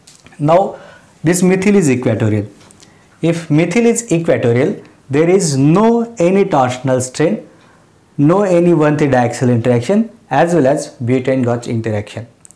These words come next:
So if methyl is axial, there will be no change in relative potential energy of the molecule. There is no change in relative potential energy of the molecule.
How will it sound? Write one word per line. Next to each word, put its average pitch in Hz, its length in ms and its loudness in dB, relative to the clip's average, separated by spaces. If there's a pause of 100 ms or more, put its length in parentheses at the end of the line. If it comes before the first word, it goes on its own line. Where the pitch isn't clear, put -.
(720)
So 160 120 0
if 151 220 -2
methyl 170 340 2
is 208 120 0
axial, 160 460 0
there 160 200 2
will 165 140 2
be 170 120 2
no 190 320 2
change 170 280 2
in 175 360 -2 (320)
relative 170 480 2
potential 127 440 0
energy 123 300 2
of 113 180 -2
the 175 80 2
molecule. 107 480 -2 (1500)
There 120 200 0
is 202 280 2 (680)
no 160 440 2
change 143 320 2
in 196 320 -2 (3000)
relative 139 440 0
potential 127 400 0
energy 117 240 0
of 107 160 0
the 110 80 -4
molecule. 101 440 -8